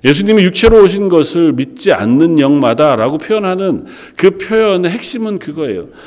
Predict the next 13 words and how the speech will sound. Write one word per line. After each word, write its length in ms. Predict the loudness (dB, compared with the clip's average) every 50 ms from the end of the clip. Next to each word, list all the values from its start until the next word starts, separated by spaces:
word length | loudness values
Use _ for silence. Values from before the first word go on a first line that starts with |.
| -20 -20 -20 -6 0 2
예수님이 480 | 2 2 2 0 -2 0 2 2 2
이 40 | 2
땅에 220 | 2 0 0 2
오시는 400 | 2 2 0 0 -2 -4 -4 -4
것과 520 | -4 -6 -8 -8 -10 -10 -6 -4 -4 -4 -4
오셔서 500 | -4 -2 -2 0 0 0 2 2 2 2
하신 380 | 2 0 -4 -8 -6 -6 -6 -4
그 80 | -4
모든 400 | -4 -2 -2 -2 -2 -2 -2 -2
것을 180 | -2 -2 -2 -4
성경이 560 | -6 -6 -2 0 2 2 4 2 2 0 -2
기록하고 560 | -2 -2 -2 -2 -2 -4 -8 -10 -8 -6 -8
있고 520 | -8 -8 -10 -10 -8 -6 -6 -6 -8 -8